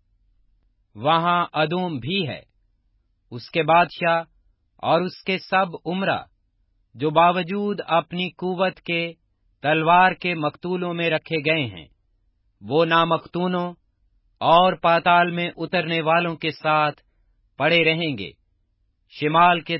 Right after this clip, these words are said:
तमाम उमरा और तमाम सैदानी, जो मकतूलों के साथ पाताल में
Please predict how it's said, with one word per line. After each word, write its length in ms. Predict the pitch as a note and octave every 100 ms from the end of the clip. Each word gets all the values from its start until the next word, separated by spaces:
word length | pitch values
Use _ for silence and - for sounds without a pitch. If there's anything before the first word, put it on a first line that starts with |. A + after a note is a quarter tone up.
| -
तमाम 400 | D#3 E3 F#3+ G3 -
उमरा 360 | D#3+ D#3+ B2 - _ _ _ _ _ _ -
और 180 | D#3
तमाम 500 | D#3+ E3+ E3+ F3+ F3+
सैदानी, 760 | E3 D#3 C#3+ D3+ E3 F3+ F3 E3 _ _ _ _ _
जो 180 | A#2 D#3
मकतूलों 640 | D#3+ E3 - F#3 G3 F#3+ F#3+
के 160 | F3+
साथ 540 | E3 - D#3+ E3 E3+ -
पाताल 480 | D#3 D#3 E3 E3 E3
में 160 | D#3+